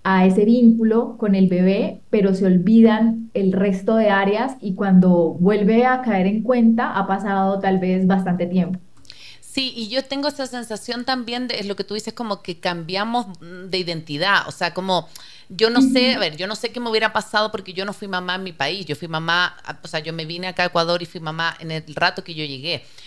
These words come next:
Speaker 2: Entonces, claro, como que no sé cómo hubiera sido mi maternidad con mis amigas de toda la vida. O sea, yo voy a Chile y so-, siguen siendo muchas mis amigas y como que, eh, tenemos ese espacio de como presentarnos a las guaguas y que las guaguas te conozcan y qué sé yo.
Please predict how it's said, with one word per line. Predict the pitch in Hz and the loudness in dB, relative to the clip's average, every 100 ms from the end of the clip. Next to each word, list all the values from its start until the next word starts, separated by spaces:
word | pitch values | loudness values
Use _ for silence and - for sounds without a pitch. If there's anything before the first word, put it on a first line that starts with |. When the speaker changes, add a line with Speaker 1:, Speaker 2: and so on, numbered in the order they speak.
| - | -16
Speaker 2:
Entonces, | 185 202 196 202 | -12 -10 -8 -6
claro, | 214 190 175 | 0 0 0
como | 170 160 | -6 -8
que | 165 | -8
no | 175 196 | -8 -10
sé | - 226 226 | -8 -8 -8
cómo | 233 226 | -8 -6
hubiera | 202 202 | -4 -6
sido | - 220 214 214 | -6 -12 -8 -8
mi | 214 | -8
maternidad | 208 208 202 196 190 196 | -8 -8 -8 -8 -8 -8
con | 190 | -8
mis | 185 170 | -6 -8
amigas | 170 185 180 | -8 -8 -6
de | 170 | -4
toda | 175 165 | -2 -2
la | 151 | -4
vida. | 175 202 135 - | -4 -4 -6 -4
O | |
sea, | 160 | -6
yo | 156 170 175 - - - - | 0 2 2 0 -18 -20 -6
voy | 165 196 196 | 0 0 0
a | 196 | -6
Chile | 208 196 202 196 | -8 -6 -4 -6
y | 190 175 | -6 -14
so-, | 165 185 175 | -10 -8 -8
siguen | - 190 190 | -12 -10 -6
siendo | 190 185 | -6 -4
muchas | 180 190 190 | -6 -6 -6
mis | 190 175 | -4 -4
amigas | 180 190 190 185 175 | -6 -12 -4 -4 -4
y | 175 | -6
como | 165 165 | -10 -10
que, | 160 165 151 - - - | -6 -6 -8 -16 -20 -16
eh, | 139 - 143 147 | -16 -14 -18 -6
tenemos | 175 175 175 | -6 -4 -6
ese | 180 | -6
espacio | 165 175 185 175 | -4 -6 -4 -6
de | 170 | -6
como | 160 160 156 | -8 -8 -8
presentarnos | 160 160 160 170 160 | -10 -6 -8 -4 -6
a | |
las | 151 151 | -6 -4
guaguas | 170 175 165 165 | -2 0 0 -4
y | |
que | 165 | -8
las | 156 151 | -12 -10
guaguas | 151 160 | -10 -10
te | 160 | -8
conozcan | 147 147 165 170 160 | -6 -4 -4 -6 -12
y | |
qué | 160 | -14
sé | - 156 | -16 -6
yo. | 190 | -6